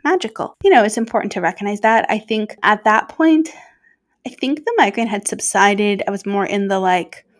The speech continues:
mm, kinda like a recovery kind of energy with that. So that was good. It wasn't in the, the throes of it,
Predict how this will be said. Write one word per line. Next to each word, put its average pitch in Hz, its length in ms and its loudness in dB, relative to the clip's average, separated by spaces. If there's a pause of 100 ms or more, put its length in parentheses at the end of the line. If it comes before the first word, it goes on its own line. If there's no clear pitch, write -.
(680)
mm, 208 500 -2 (340)
kinda 202 160 0
like 202 220 -4
a 180 140 0
recovery 202 800 -2 (120)
kind 262 240 0
of 254 200 -2 (100)
energy 247 380 -4
with 254 160 -4
that. - 240 -2
So 196 100 -12
that 196 160 -4
was - 120 -12
good. 147 240 -2
It - 100 -6
wasn't 196 280 -4
in 185 200 -2
the, 180 300 -6
the 196 60 -20
throes 185 400 -6
of 175 120 -8
it, 226 160 0